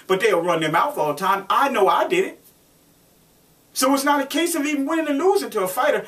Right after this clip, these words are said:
A fighter wants to indulge in violence, mano a mano, with another man because of what it says about him when he looks in the mirror and he sees him,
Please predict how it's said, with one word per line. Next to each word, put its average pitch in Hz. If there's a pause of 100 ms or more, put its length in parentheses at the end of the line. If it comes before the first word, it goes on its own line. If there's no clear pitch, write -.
(120)
A 175
fighter 277
wants 220
to 202
indulge 190
in 147
violence, 190 (180)
mano 208
a 185
mano, 185 (120)
with 175
another 185
man 170 (180)
because 170
of 147
what 196
it 165
says 185
about -
him 170
when 147
he 170
looks 170
in 160
the 139
mirror 185
and 147
he 160
sees 147
him, -